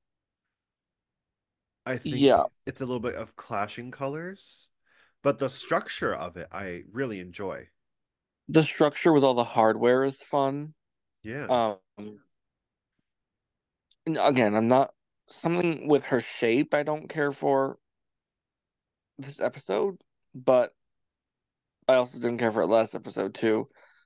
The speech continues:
Speaker 2: Hopefully that, uh, yeah. But it's okay. It's not the,
Speaker 1: Yeah.
Speaker 2: it wasn't the worst.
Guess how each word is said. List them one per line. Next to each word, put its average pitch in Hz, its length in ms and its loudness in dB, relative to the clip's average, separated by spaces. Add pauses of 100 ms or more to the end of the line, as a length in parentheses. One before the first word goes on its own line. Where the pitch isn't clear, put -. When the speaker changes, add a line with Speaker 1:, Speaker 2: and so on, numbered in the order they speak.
Speaker 2:
Hopefully 139 340 4
that, 107 280 6 (320)
uh, 98 340 4 (840)
yeah. 92 280 -2 (300)
But 185 380 0
it's - 540 -2
okay. 135 640 2 (480)
It's - 160 -2
not 175 160 4
the, 139 120 2
Speaker 1:
Yeah. - 260 -6
Speaker 2:
it 139 160 2
wasn't 160 260 2
the 208 60 -4
worst. 180 500 2